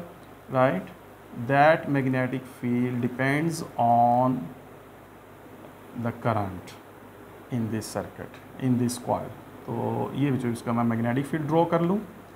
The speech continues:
और फिर उसके बाद आगे बात लेके चलते हैं। This is magnetic field due to current।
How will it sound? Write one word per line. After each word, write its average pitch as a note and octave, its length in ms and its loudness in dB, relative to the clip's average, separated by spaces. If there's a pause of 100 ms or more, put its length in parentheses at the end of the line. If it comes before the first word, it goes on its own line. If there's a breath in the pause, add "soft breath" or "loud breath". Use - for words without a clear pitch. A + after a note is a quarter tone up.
(360)
और A2 520 0
फिर A#2+ 120 0
उसके A2+ 320 -6
बाद G#2+ 220 2
आगे G2+ 220 -4
बात A2+ 260 -2
लेके A#2 220 -2
चलते B2 320 -4
हैं। C#3 260 0
This B2+ 200 -2
is C#3+ 200 -2
magnetic B2 420 0 (120)
field A#2+ 340 0 (640 loud breath)
due C3 180 8 (140)
to A#2 80 2 (640)
current। G2 480 0